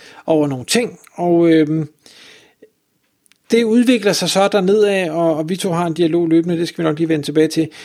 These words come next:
Men kunne du prøve, kunne du prøve lige at forklare lytterne, hvad er det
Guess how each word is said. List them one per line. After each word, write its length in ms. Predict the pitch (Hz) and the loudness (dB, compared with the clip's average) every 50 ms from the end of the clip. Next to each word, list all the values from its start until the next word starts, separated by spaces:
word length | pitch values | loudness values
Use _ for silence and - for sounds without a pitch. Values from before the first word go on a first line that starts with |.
| - - _ | -20 -18 _
Men 120 | - 185 175 | -6 -6 -4
kunne 160 | - 208 196 | -4 -2 -4
du 80 | 214 - | -2 0
prøve, 380 | - 214 233 240 233 226 208 - _ - 196 - | 2 2 2 2 0 -2 -10 -14 _ -20 -10 -6
kunne 120 | - 214 | -4 -2
du 60 | 233 202 | 0 2
prøve 180 | 208 214 214 | 2 2 2
lige 80 | 214 214 | 2 2
at 60 | 196 | 0
forklare 360 | - 180 - 190 185 180 170 | 0 -2 -2 0 0 2 2
lytterne, 380 | 160 165 165 175 170 165 160 151 | 0 0 0 -2 -2 -2 -4 -4
hvad 260 | 147 147 185 196 208 | -4 -2 0 0 0
er 160 | 175 175 180 190 | 0 0 -2 -2
det 260 | 180 214 202 160 | 0 0 0 0